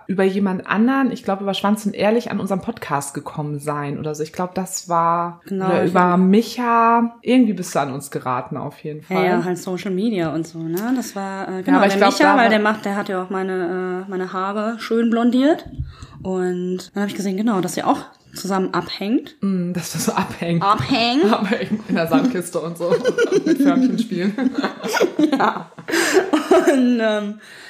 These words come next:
Speaker 2: dachte ich mir, cool. Weil ich hab euch, genau, ich hab euch ja auch schon vorher mal ausgecheckt, meine ich, ne?
Speaker 1: Ah, du hast es schon ausgecheckt.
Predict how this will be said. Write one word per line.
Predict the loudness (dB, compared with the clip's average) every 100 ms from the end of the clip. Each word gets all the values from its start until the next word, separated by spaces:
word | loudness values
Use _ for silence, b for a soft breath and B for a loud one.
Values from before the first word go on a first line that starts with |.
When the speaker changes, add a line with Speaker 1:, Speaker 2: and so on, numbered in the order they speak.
| B -20
Speaker 2:
dachte | -18
ich | -8
mir, | -6 -6 -2
cool. | 0 2 0 -4 -8
Weil | 0 0 2
ich | -2
hab | -2
euch, | -2 0
genau, | 2 4
ich | 2
hab | -2
euch | -8
ja | -6 -4
auch |
schon | -4 -6
vorher | -4 -4
mal | -2 -4
ausgecheckt, | -6 -10 -12 -10 -10 -4
meine | -2 0 0
ich, | -2
ne? | -6 -8 -8 -4
Speaker 1:
Ah, | 2 4 4
du | 2
hast | 0
es | -2
schon | -2
ausgecheckt. | -2 -4 -2 4